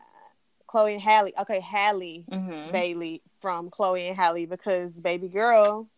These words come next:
Speaker 2: It's
Speaker 1: will be Ariel in The Little Mermaid, in the live action Little Mermaid.
Speaker 2: Mm-hmm. And
Speaker 1: And the
Speaker 2: everybody
Speaker 1: White
Speaker 2: is
Speaker 1: Walkers,
Speaker 2: upset.
Speaker 1: the White Walkers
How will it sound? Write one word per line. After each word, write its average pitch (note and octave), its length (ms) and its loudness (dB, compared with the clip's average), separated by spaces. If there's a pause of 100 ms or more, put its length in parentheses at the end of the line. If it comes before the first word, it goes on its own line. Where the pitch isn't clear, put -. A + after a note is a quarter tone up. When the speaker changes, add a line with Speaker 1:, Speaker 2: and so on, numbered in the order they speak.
(220)
Speaker 2:
It's F#3 220 -8
Speaker 1:
will G3+ 100 2
be F#3 260 -2
Ariel A#3 600 4 (360)
in A3 140 -6
The A#3 60 -2
Little B3+ 180 2
Mermaid, A3+ 500 -2
in G3 120 -8
the A3+ 60 -4
live A#3+ 220 4
action B3 320 -2
Little B3 180 -6
Mermaid. A3+ 520 -8
Speaker 2:
Mm-hmm. G#3 420 -4
And A3 460 -4
Speaker 1:
And - 0 -
the - 40 -8 (400)
Speaker 2:
everybody F#3 260 6
Speaker 1:
White A#3+ 280 6
Speaker 2:
is F#3 260 2 (100)
Speaker 1:
Walkers, A3+ 340 4
Speaker 2:
upset. C#4 340 6 (840)
Speaker 1:
the F3+ 140 -6
White A3 360 -4
Walkers G#3 500 -6